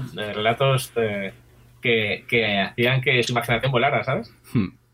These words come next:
Speaker 2: Y eso también me gustó. Eh, me gustó mucho.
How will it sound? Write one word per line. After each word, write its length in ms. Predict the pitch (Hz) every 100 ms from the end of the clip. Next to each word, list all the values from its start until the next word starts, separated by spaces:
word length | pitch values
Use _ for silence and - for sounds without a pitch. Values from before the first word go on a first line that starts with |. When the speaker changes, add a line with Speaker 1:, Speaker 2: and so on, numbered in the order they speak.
| _ -
Speaker 2:
Y 60 |
eso 140 | 139 185
también 260 | 139 151
me 60 | 175
gustó. 440 | 113 107 139 - - - - _ _
Eh, 180 | 127 120
me 60 | 113
gustó 260 | 113 143
mucho. 360 | 123 120 95 -